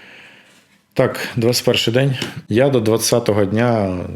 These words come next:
вже не було ніяких надій, що топ-три з-, з-, здвинеться, але ось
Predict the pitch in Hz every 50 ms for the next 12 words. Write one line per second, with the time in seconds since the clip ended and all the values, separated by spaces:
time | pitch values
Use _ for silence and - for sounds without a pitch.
0 | 90 90 90 92 92 95 101 98 95 92 90 90 92 95 98 92 98 98 98 98
1 | 95 92 90 98 90 - 107 101 90 98 104 101 90 - - 90 85 85 82 -
2 | 95 87 - - - 98 98 95 92 87 87 85 90 87 87 85 85 85 92 107
3 | - 95 90 87 87 87 87 87 90 90 87 87 87 85 87 95 98 123 139 139
4 | 135 123 - - 110 98 - - 101 110 117 110 95 95 95 90 - - - -